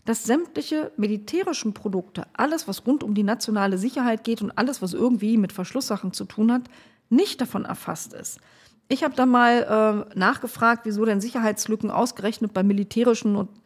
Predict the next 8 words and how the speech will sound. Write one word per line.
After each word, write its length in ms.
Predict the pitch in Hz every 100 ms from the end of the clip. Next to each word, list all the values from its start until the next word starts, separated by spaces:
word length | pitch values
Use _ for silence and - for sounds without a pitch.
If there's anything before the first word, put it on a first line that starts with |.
| _ _ _
und 240 | 220 208
nationale 560 | 196 233 - 220 190 190
Sicherheit 420 | 196 - 233 196
betreffenden 480 | - - 208 - 196
Produkten 400 | - 196 208 202
scheißegal 560 | 185 190 - 185 196 240
sein 240 | 202 190
soll 300 | 190 196 233